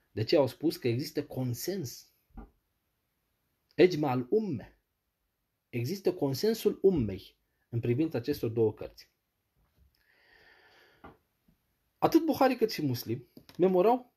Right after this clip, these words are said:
sute de mii de hadisuri, iar în cărțile lor din sute de mii de hadisuri au adunat și au colectat cele mai autentice relatări.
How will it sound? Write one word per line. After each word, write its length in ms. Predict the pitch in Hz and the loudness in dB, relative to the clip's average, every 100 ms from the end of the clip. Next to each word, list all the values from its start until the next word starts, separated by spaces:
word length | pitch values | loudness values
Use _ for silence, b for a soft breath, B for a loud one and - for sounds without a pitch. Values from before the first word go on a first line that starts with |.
| _ | _
sute 320 | - 214 214 | -10 -8 -4
de 100 | 127 | -2
mii 140 | 127 123 | -2 -4
de 80 | |
hadisuri, 600 | - 117 120 175 180 - - | -8 -8 -8 -10 -16 -20 -6
iar 140 | 135 | -4
în 80 | 135 | -4
cărțile 400 | - 202 - 127 | -4 -4 -4 -2
lor 200 | 117 120 | 0 0
din 180 | 110 110 | -2 -6
sute 320 | - 196 156 | -6 -6 -4
de 100 | 117 | -2
mii 160 | 120 131 | -2 -2
de 80 | - | -6
hadisuri 540 | - 101 101 82 71 _ _ _ | -6 -8 -10 -12 -18 _ _ _
au 300 | 143 156 147 | -4 -4 -4
adunat 440 | - 131 131 147 156 | -6 -6 -4 -6 -4
și 80 | |
au 80 | 131 | -6
colectat 480 | 120 120 120 139 - | -2 -4 -4 -10 -12
cele 340 | - 208 202 | -8 -4 -2
mai 260 | 160 143 151 | -2 -4 -6
autentice 720 | - 120 113 151 147 107 104 | -6 -6 -4 -4 -6 -6 -8
relatări. 600 | 95 - - 107 - - | -8 -8 -12 -18 -20 -20